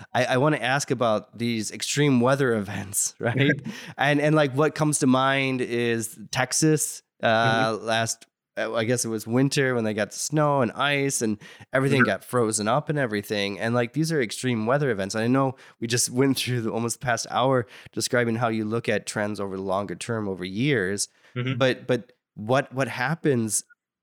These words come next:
Speaker 1: m-, maybe, maybe we can talk about what, what your company does specifically, or how does that affect the, the, um,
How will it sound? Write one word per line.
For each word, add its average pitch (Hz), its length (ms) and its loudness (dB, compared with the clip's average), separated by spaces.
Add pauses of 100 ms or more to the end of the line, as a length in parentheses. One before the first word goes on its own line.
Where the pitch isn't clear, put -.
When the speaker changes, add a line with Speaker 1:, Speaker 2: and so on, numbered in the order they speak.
(280)
Speaker 1:
m-, 113 320 0
maybe, 139 440 2
maybe 127 340 -2
we 113 140 -6
can 113 100 -8
talk 117 140 0
about 95 260 -4 (140)
what, 101 260 -2
what 107 200 -4 (340)
your 104 160 -2
company 110 260 -2
does 98 220 -2
specifically, 135 640 0
or 110 160 2
how 120 160 -2
does 113 160 -6
that 101 120 -4
affect 95 360 -8
the, 101 240 -2
the, 95 240 -10 (320)
um, 92 420 -6